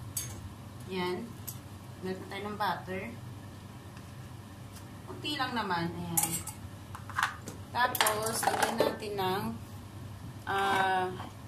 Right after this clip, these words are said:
ito, paprika or red bell pepper powder, and then, ah, nani or mint. Yan.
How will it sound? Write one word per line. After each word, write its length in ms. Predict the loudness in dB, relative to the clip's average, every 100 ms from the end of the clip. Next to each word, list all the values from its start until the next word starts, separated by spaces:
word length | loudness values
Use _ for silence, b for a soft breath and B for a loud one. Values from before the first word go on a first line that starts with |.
| -8
ito, 480 | -4 4 6 6 4
paprika 640 | 2 2 2 6 8 8 4
or 240 | 2 2 6 6 4 -6 -10 -4 2
red 160 | 2 4
bell 160 | 4 6
pepper 480 | 6 6 4 4 4 2 0 2
powder, 400 | 6 8 6 2
and 320 | 2 2 0 4
then, 480 | 6 6 4 -2 -6 -4 -2
ah, 560 | 0 2 4 4 4
nani 400 | 4 4 4 2
or 160 | 0 2
mint. 320 | 2 2 0 -6 4 6 6 2 0 -6 -2 0
Yan. 320 | 4 4 4